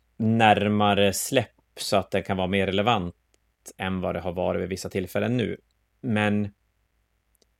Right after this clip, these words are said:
när man har tid att spela ganska lite, eller väljer att spela lite mindre för att man kanske är mer peppad på målningen till exempel, så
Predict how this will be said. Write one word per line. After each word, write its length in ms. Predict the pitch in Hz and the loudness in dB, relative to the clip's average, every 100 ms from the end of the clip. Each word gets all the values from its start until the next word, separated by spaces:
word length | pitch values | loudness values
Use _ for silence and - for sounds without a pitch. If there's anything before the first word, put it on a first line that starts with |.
| _ _ _ _ _ | _ _ _ _ _
när 260 | - 101 101 | -4 0 2
man 380 | 101 104 101 101 _ _ | 2 0 -2 -8 _ _
har 300 | - 101 95 _ _ _ _ _ _ _ | -10 -6 -6 _ _ _ _ _ _ _
tid 460 | 180 175 156 - _ _ _ _ _ _ _ | -6 -4 -4 -6 _ _ _ _ _ _ _
att 120 | 104 | -16
spela 300 | - 110 98 | -4 -2 -2
ganska 280 | 95 95 - | -2 -4 -4
lite, 460 | 113 107 - - 151 _ | -4 -6 -6 -6 -6 _
eller 220 | - 160 | -2 0
väljer 340 | 147 202 214 | 0 0 0
att 80 | 165 | -4
spela 200 | - 95 | -2 -2
lite 160 | 90 95 | -2 -4
mindre 280 | 95 95 95 | -6 -6 -6
för 100 | 90 | -8
att 60 | |
man 100 | 95 | -8
kanske 300 | 95 98 98 | -6 -6 -2
är 140 | 143 104 | 0 2
mer 200 | 101 92 | 0 -4
peppad 460 | - 87 - 90 | -8 -10 -8 -10
på 180 | - 98 | -6 -6
målningen 520 | 95 98 98 95 92 | -4 -6 -6 -8 -12
till 140 | 101 95 | -12 -14
exempel, 500 | - - 98 - - _ _ _ _ _ _ _ | -10 -12 -12 -14 -16 _ _ _ _ _ _ _
så 360 | - - 104 | -14 -4 -4